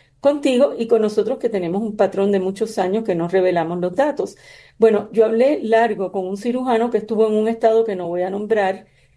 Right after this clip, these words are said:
y me contó, eh, una serie de cosas in-, interesantes. Por supuesto, el mismo patrón de confiscación de,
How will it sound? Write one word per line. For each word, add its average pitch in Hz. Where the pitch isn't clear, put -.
y 247
me 247
contó, 240
eh, 190
una 269
serie 339
de 330
cosas 311
in-, 208
interesantes. 226
Por 240
supuesto, 294
el 247
mismo 294
patrón 254
de 226
confiscación 185
de, 165